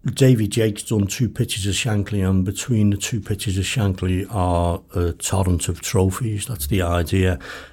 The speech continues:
The, uh, it's done. It's meant to look like a, a picture on the wall of a house. I'm just looking at the picture there of Fowler and McManaman. You know, it's a bit like that. You know that it, it, it, it's a,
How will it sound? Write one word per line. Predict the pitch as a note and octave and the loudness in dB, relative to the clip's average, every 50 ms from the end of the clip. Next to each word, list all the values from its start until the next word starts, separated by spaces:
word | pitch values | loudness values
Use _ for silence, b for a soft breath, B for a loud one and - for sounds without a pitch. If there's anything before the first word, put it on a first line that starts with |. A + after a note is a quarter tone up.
| B B | B B
The, | - G#2+ G2+ G2+ G#2 | -4 -2 -2 -2 -2
uh, | - B2 A2+ G2+ G2 G2 G2+ A#2+ C3 B2+ | -4 -6 -6 -4 -4 -4 -4 -4 -4 -6
it's | - - - | -6 -6 -6
done. | - - F#3 F#3+ G3+ G3 | 0 4 4 4 4 2
It's | D3 C#3 C3+ - | 0 -2 -2 0
meant | D#3+ E3+ F#3+ F#3+ F#3+ | 0 2 2 2 0
to | - F3+ E3 | 0 2 4
look | D#3 C#3+ C#3+ C#3+ - B2+ | 4 4 4 2 2 0
like | B2 A2 A2 G#2+ F#2+ | 0 0 0 0 0
a, | A#2 A#2 A2 G#2 G#2+ - | 0 0 0 0 -2 -2
a | A2 A2 | -6 -6
picture | - - C#3 C3+ - D3 C3 | -2 -2 -4 -2 0 0 2
on | B2+ A#2+ | 2 4
the | A#2 A2 | 4 4
wall | G2 G#2 G#2 G#2 G#2 G2+ | 4 4 4 4 4 2
of | F#2 F#2 | 2 0
a | F2+ | 0
house. | F#2+ G#2+ G#2+ A2+ - - - - - - | 0 0 -2 -2 -2 -4 -6 -6 -6 -6
I'm | C#3+ A#2+ G#2+ G#2 | -2 -2 -2 0
just | G2+ A2+ - - | 0 -2 -2 -2
looking | B2 G#2 - A2 G2 | -2 -2 0 2 0
at | F#2+ F#2+ | 0 2
the | - F#2 F2+ F2 F2+ F2+ - | 2 2 2 2 0 -2 -4
picture | - G#2+ - - - F#2 | -8 -10 -8 -6 -6 -2
there | F2 G2 G#2+ G#2 A2 G#2+ | 0 2 2 4 4 4
of | G2 E2+ E2 - - - - - | 2 0 0 -6 -18 -20 -18 -12
Fowler | - - F#2+ F#2 F#2 F2+ F#2 F#2+ F#2 F2 F2+ | -6 -2 -2 0 0 0 0 0 2 2 2
and | F2+ F2+ | 2 0
McManaman. | E2 D#2 - A#2 G2+ G2+ G#2+ A2 G#2 G2+ B B B B B B | 0 -4 -4 -4 -2 0 0 0 0 -2 B B B B B B
You | B2+ A#2 | 0 0
know, | G2+ | 0
it's | G2 - A#2+ | 2 0 0
a | |
bit | G#2 C#3+ - - | 0 0 -2 -2
like | - G#2+ G2+ F#2 - | -2 -4 -4 -2 -2
that. | C#3 B2+ A#2 A2+ | -4 -4 -2 0
You | B2+ B2 A#2+ | 2 2 2
know | A#2+ G#2+ F#2 | 2 2 2
that | G2+ G2+ F#2+ | 0 0 0
it, | G2+ G2+ | 0 -2
it, | G2 A2 G#2 G#2+ - - | -2 -4 -6 -6 -4 -4
it, | G#2 A2 - - - | -4 -4 -2 -2 -2
it's | G2 - - | -2 0 2
a, | - G2+ F#2+ | 4 4 4